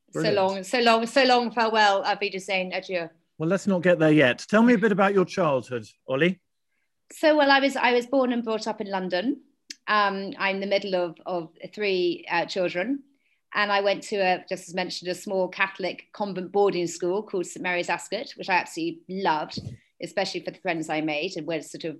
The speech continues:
Speaker 2: I think it was a boarding school, we're more like sisters.
Speaker 1: Did you tell me you were in the tennis team there?
Speaker 2: I was. I was in the, I was in the first four, which was one of the big, um, I was in two, two main, two main things at school, the tennis team and the choir.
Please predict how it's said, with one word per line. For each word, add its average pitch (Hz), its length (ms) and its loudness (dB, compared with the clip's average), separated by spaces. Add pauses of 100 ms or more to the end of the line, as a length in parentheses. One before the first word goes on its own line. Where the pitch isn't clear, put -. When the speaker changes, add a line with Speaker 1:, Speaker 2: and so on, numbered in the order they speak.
Speaker 2:
I 165 80 -6
think 165 180 -8
it - 60 -18
was 165 120 -10
a 160 40 -8
boarding 156 300 -4
school, 165 240 -8
we're 160 100 -6
more 160 160 -4
like 156 180 -4
sisters. 151 580 -12 (280)
Speaker 1:
Did 185 80 -6
you 247 120 0
tell 240 180 6
me 226 120 6
you 220 100 4
were 220 80 6
in 208 80 4
the 196 60 -2
tennis 190 400 -2
team 110 280 -4
there? 120 240 -10 (420)
Speaker 2:
I 208 160 2
was. 226 380 2
I 214 160 2
was 202 160 -4
in 214 140 -4
the, 208 160 -2
I 196 160 -2
was 196 120 -6
in 196 100 -10
the 202 100 -4
first 202 340 0
four, 202 200 0
which - 200 -6
was 185 140 -6
one 196 160 -2
of 180 40 -8
the 175 80 -12
big, 208 300 -2
um, 185 380 -4 (120)
I 202 80 -2
was 214 120 -2
in 254 100 2
two, 254 160 -2
two 330 220 2
main, 247 220 4
two 320 180 0
main 254 160 4
things 220 180 -4
at 202 80 -8
school, 185 480 -4
the 208 60 -12
tennis 262 320 -2
team 226 280 -2
and 196 220 -2
the 190 40 -4
choir. 151 340 -4